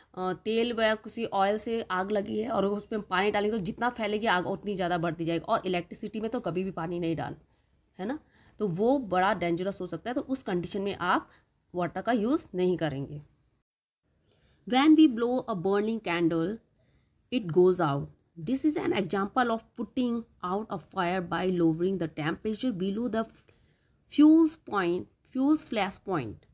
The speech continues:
Our blowing things down the temperature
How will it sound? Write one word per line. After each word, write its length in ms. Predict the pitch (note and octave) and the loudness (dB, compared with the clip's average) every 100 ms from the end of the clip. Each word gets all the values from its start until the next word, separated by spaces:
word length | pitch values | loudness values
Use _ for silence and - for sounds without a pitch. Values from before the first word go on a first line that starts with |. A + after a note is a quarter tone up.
| _ - - _ - - _ _ A3+ | _ -20 -20 _ -20 -20 _ _ 2
Our 200 | C4+ D4+ | 6 6
blowing 480 | F3+ F#3+ G3+ B3+ C4+ | 4 4 4 4 2
things 340 | B3+ F#3+ G3 - - _ _ D#3 | 0 0 -2 -6 -18 _ _ -8
down 360 | F3+ F#3+ C#4+ D#4 | -4 0 4 2
the 80 | E4 | 2
temperature 540 | A#3 G3 - F#3 A3 | -4 -4 -6 -6 -4